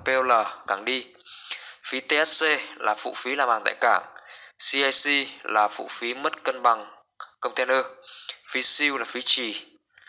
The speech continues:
Phí doc là phí làm chứng từ. Phí telec là phí điện giao hàng, học ở bài bill, bài số ba. Và các phí khai quan vào thị trường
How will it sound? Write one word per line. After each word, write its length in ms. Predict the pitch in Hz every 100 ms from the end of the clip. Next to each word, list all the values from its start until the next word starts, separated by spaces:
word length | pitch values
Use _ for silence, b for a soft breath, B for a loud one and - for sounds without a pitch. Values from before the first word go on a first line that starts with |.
| b
Phí 180 | - 120 120
doc 180 | 156 165 -
là 140 | 113
phí 200 | 107 120
làm 140 | 123 110
chứng 200 | - 110
từ. 220 | 131 117 98 - _ _ _ _ -
Phí 100 | 131
telec 380 | - 135 160 175 - -
là 260 | 110 104
phí 440 | 101 - 123 120 151
điện 240 | 151 -
giao 180 | 123 123
hàng, 240 | 123 107 - - _ _ -
học 200 | 117 113
ở 80 | 104
bài 160 | 104
bill, 260 | 104 127 131 - _ _ _
bài 100 | -
số 120 | 117
ba. 300 | 120 127 120 B B B B B -
Và 200 | 113 110
các 160 | 143
phí 320 | - - 123
khai 260 | 135 143 127
quan 260 | - 131 123
vào 140 | 110
thị 140 | 117 107
trường 440 | - 117 110 110